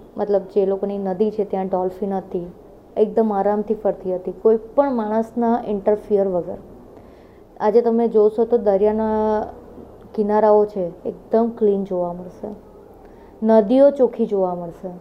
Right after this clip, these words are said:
કશે પણ પાનની પિચકારી જોવા નહીં મળશે.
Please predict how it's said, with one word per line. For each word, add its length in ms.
કશે 300
પણ 260
પાનની 400
પિચકારી 500
જોવા 260
નહીં 160
મળશે. 340